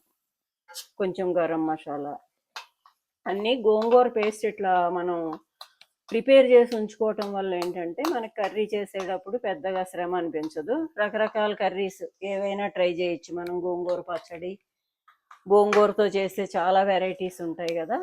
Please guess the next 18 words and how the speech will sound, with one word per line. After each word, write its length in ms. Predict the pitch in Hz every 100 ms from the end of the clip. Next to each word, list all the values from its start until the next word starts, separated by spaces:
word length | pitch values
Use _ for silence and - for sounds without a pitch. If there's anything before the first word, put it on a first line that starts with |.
| 311
ఏవైనా 420 | 214 214 214 208 202
కానీ 240 | 196 202
ఇట్లా 200 | 202 196 185
పేస్ట్ 360 | 202 202 - 208
రెడీగా 420 | 190 180 185 185
ఉంటే 300 | 175 170 262 370 156 139 _ _ _ _ _ _ -
మనకి 320 | 202 202 196 185 - - _ _
<clears throat> 320 | 226 269 269
ప్రిపరేషన్ 560 | 220 208 214 214 208 208
అప్పుడు 240 | 190 196
అసలు 220 | 233 226 196
హార్డ్గా 440 | 196 196 196 202
అనిపించదు. 500 | 185 170 175 - 170
అప్పుడు 260 | 170 165 175
గోంగూర 480 | 170 175 180 180 170
తెచ్చి 380 | 175 160 - 170
మార్కెట్ 500 | 165 170 170 175 170
నుంచి 300 | 170 165 170